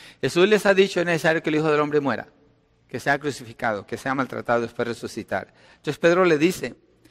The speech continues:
comenzó a reprenderle diciendo, Pedro está reprendiendo al Señor Jesucristo.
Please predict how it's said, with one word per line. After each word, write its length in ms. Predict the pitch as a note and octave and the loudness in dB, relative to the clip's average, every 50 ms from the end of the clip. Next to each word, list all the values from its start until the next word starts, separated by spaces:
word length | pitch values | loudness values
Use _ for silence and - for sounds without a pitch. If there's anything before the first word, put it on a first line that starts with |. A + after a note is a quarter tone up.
| _ _ _ _ _ _ _ _ | _ _ _ _ _ _ _ _
comenzó 360 | - C#3 C#3 C3 A#2+ - D#3 | -6 -2 -2 -2 0 2 2
a 20 | D#3 | 2
reprenderle 720 | E3 F3 - E3 D3+ C#3+ C#3 D3 D3+ D#3 E3 F3 F3 E3 | 2 2 0 0 -2 2 4 4 4 4 4 2 2 2
diciendo, 640 | C#3+ C#3 C3 - - - F3 F3 E3+ D#3 D3+ B2+ B2 | 2 -2 -2 -2 -2 -2 -2 -2 0 0 -2 -2 -2
Pedro 440 | - - - F3 G3 A3 B3+ B3+ B3 | -4 0 2 2 2 2 2 0 -4
está 260 | G#3 - - F#3+ F#3 | -4 0 0 2 4
reprendiendo 840 | F#3+ F#3+ F#3 - D#3+ D#3 D3 C#3 C#3 C#3 D3+ E3 F3+ G3+ G#3+ G#3+ A3 | 4 2 0 2 0 0 0 0 -2 -4 -2 -2 -2 -2 0 0 0
al 140 | G#3+ G3+ - | 0 0 -2
Señor 420 | - F3 D#3+ D#3 D3+ D#3 E3 E3 | -6 -6 -6 -4 -2 -2 -2 -4
Jesucristo. 720 | D#3+ E3+ E3 D#3+ E3+ - E3 E3 D#3+ - - - - - | -4 -8 -8 -8 -8 -6 -4 -6 -6 -6 -8 -18 -20 -20